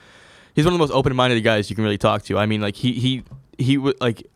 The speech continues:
he really does have a lot of, like, good ideas, you know, to help the communities and help, you know, Ansonia as a whole. Not, not just, like, just certain communities, you know, he helps, he's working on helping, like, all the communities. Like, you know, I remember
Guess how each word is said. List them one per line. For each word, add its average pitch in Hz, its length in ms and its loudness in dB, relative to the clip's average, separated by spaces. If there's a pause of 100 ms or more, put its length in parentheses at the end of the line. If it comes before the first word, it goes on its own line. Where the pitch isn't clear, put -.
(260)
he 127 140 0
really 131 440 2
does 120 440 0
have 110 280 0
a 104 40 -2
lot 110 240 2
of, 101 220 -4
like, 104 240 -2
good 117 160 2
ideas, 104 420 0
you 110 80 -2
know, 104 80 -2
to 117 120 -6
help 107 180 0
the - 60 -8
communities 107 600 -2
and 107 160 -4
help, 104 320 -2
you - 60 -4
know, 98 100 -2
Ansonia 104 600 -2
as 104 120 -2
a 101 60 -2
whole. 113 240 0
Not, 113 260 -2
not 127 220 -4
just, 120 280 -2
like, 110 280 -6 (460)
just - 340 -6
certain 107 220 -4
communities, 104 580 -2
you 101 80 -4
know, 98 100 -4
he 113 140 -2
helps, 117 380 -2
he's 117 280 -4
working 120 340 -2
on 107 100 -4
helping, 113 280 -2
like, 101 160 -4
all 104 160 -2
the 104 100 -4
communities. 110 560 -6 (140)
Like, 113 160 -16
you 107 80 -6
know, 104 160 -6 (540)
I 120 80 0
remember 131 420 -2